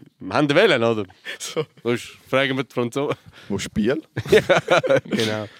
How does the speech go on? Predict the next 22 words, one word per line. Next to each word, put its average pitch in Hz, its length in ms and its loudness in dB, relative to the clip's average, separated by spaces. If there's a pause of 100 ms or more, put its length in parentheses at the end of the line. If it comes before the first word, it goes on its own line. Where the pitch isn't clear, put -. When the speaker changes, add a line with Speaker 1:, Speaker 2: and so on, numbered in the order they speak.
(340)
Speaker 2:
Ja, 113 340 2
das 113 320 -8
war's 131 160 2
auch 156 120 2
schon 143 120 -10
gewesen. 160 280 0
Äh, 143 400 -2
was 147 140 0
auch 160 140 2
noch 151 60 -2
spannend 151 420 -2
ist, - 260 -4
die 135 260 -4
ganze 135 360 -2
Untersuchung, 127 500 -6 (180)
äh, 120 300 -4 (220)
<laughs> - 220 -14
Bro, 123 260 -8 (1080)
kostet 165 500 0
etwa - 280 -2
zweihunderttausend 131 1080 -2
Franken, 143 480 -2